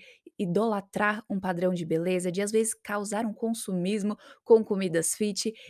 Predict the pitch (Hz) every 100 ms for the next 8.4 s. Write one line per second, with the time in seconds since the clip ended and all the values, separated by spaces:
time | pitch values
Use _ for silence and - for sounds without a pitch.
0 | - 240 247 175 170 202 254 233 214 208
1 | 185 - 185 175 - 185 180 - 185 180
2 | - 185 - 170 175 170 - - - 185
3 | 175 180 165 165 160 165 - 135 - -
4 | - _ _ _ _ - 226 220 185 -
5 | - _ _ 285 311 320 269 208 185 226
6 | - 226 247 - 202 - 185 196 - -
7 | - 269 220 226 226 - 247 302 285 208
8 | 208 226 -